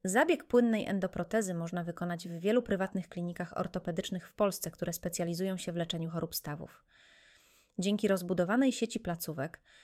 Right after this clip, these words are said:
pacjenci mają możliwość wyboru odpowiedniego ośrodka,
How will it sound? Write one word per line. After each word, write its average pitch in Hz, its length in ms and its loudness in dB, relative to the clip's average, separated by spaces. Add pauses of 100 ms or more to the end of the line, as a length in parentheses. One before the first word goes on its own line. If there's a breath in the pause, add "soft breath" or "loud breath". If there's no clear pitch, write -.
(140 soft breath)
pacjenci 247 440 2
mają 220 260 4
możliwość 202 540 -2
wyboru 180 320 2
odpowiedniego 175 640 -4
ośrodka, 170 640 -6